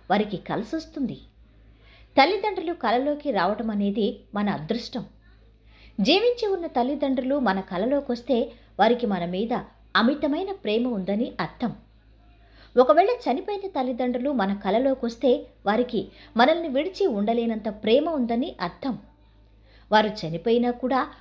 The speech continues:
మన వెంటే ఉన్నారని అర్థం. తల్లిదండ్రులు కనుక మన కలలోకొస్తే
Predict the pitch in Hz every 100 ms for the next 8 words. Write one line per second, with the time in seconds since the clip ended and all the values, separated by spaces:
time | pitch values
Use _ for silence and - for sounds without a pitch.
0 | - 165 185 254 302 302 359 320 262 262
1 | 254 302 277 - - 175 - _ _ _
2 | _ _ - - 214 226 247 233 196 175
3 | 185 190 226 214 - - 233 262 262 240
4 | 349 392 359 254 - 277 240